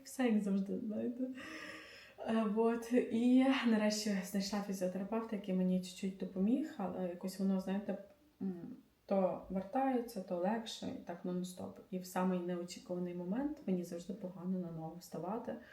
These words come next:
Не можу зарядку робити, не можу спортом займатися. От це єдине, що прям мене виводить, тому що я люблю спорт, я люблю,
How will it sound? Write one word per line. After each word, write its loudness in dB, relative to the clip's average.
Не 4
можу 6
зарядку -4
робити, -4
не -2
можу -4
спортом 2
займатися. 0
От -6
це 0
єдине, 2
що -10
прям -2
мене 0
виводить, 4
тому -2
що -4
я 4
люблю -2
спорт, -2
я -2
люблю, -2